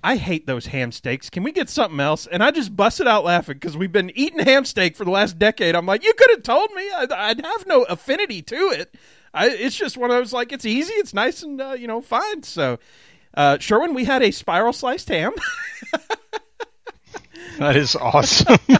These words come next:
Speaker 2: We, we used to do ham for Easter, too. Uh, Dad liked to do it on the grill, and he would mix up, uh,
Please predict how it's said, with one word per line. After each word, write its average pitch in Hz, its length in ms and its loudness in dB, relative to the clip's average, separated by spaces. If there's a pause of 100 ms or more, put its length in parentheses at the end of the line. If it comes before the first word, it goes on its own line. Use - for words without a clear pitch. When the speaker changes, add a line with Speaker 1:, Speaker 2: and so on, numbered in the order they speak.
(500)
Speaker 2:
We, 202 220 8 (240)
we 190 100 8
used 214 220 8
to 190 60 0
do 196 180 10
ham 175 280 8
for 160 140 4
Easter, 151 320 4
too. 143 300 4 (500)
Uh, 120 380 8 (280)
Dad 180 280 6
liked 180 200 6
to 139 60 0
do 147 240 2
it 139 60 4
on 135 140 6
the 123 80 2
grill, 127 680 0 (720)
and 127 140 4
he 131 120 6
would 135 160 2
mix 131 400 2
up, 120 260 2 (340)
uh, 104 600 -2